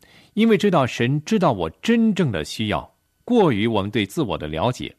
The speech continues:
然而问题的焦点却是，我要怎么样循着合乎神心意的正确途径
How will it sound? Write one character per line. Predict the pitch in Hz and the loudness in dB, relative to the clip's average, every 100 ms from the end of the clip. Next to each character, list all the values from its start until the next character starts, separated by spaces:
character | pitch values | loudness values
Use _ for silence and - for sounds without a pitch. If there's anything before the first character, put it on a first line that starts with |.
| _ _ _ _ _ _ - - | _ _ _ _ _ _ -20 -4
然 | 120 | 0
而 | 135 | 2
问 | 165 151 | 2 2
题 | 117 | 0
的 | 110 | -2
焦 | 160 160 | 2 2
点 | 139 82 69 | 2 -2 -6
却 | 73 104 | -4 -4
是， | - 80 - _ _ _ | -2 -6 -8 _ _ _
我 | 131 | 0
要 | 156 | 0
怎 | - 95 | 0 -2
么 | 113 | 0
样 | 104 | -2
循 | - 107 123 | -4 -2 0
着 | 127 - _ | 0 -2 _
合 | - - 135 | -12 0 2
乎 | 160 170 | 2 2
神 | - 98 | 2 -2
心 | 117 156 156 | -2 -2 0
意 | 117 | 0
的 | 85 80 | -2 -4
正 | - 233 147 | -2 0 0
确 | 107 90 | -2 -6
途 | - 90 | -6 -4
径 | 147 190 123 | -4 -2 -4